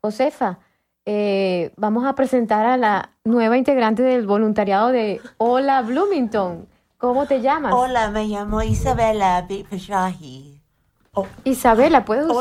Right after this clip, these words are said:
Speaker 2: Hola.
Speaker 1: este otro
Speaker 2: Ay, no,
Speaker 1: micrófono?
Speaker 2: mi propio micrófono.
Speaker 1: Ajá.
Speaker 2: <laughs> Me llama Isabela Bifashahi.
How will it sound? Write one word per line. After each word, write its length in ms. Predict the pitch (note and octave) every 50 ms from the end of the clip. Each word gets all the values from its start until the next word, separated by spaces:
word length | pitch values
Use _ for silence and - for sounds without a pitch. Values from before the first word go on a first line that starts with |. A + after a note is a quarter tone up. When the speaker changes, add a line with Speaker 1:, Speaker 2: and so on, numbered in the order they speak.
| B3+ B3+
Speaker 2:
Hola. 100 | A#3+ B3+ D4
Speaker 1:
este 200 | - - D#4 D4
otro 180 | C#4 C4 D4
Speaker 2:
Ay, 120 | - - B3
no, 100 | C4 D4 E4+
Speaker 1:
micrófono? 240 | D#4+ C4 B3 - F3+
Speaker 2:
mi 60 | E3
propio 520 | F#3 A#3+ A#3+ A3+ A3 - A#3+ A3 G#3 A3 A3
micrófono. 600 | G#3 A3+ C4+ D4 B3+ C4 - - A#3+ C#4+ F#4 A3 A3
Speaker 1:
Ajá. 200 | G3+ A#3+ B3+ D4+ E4+ - C#5+ F4 - G#4 B4 - - D#4+ E4 D4 D#4
Speaker 2:
<laughs> 260 | D4+ - C4+ C#4+ C4+ - C4 C#4+ D4 - E4+ F4+ D5+ C#5 A4+ -
Me 220 | C#4 C#4 C#4 C4 C4
llama 380 | B3 B3 B3+ B3+ C4 C4 C4
Isabela 760 | - - B3+ C#4 C#4 - D4 C4 A3 A#3 A3+ A3+ A3 G#3+ G#3+
Bifashahi. 1160 | F#3 G#3 G3+ G3 - - G#3 G#3 G3+ - - F#3+ F3 E3+ E3+ E3 - D#3 C#3 C3+ C3+ C#3+ D3+